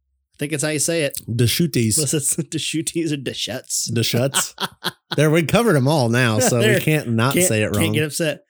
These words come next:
Speaker 1: It's a Luna Joe cold brew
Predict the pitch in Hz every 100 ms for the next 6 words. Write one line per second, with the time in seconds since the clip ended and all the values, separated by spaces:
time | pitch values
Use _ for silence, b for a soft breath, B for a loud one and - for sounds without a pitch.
0 | _ _ _ 160 160 - 156 139 123 -
1 | _ B B B - 139 180 254 240 170
2 | 147 131 151 - - 185 202 170 180 165
3 | 156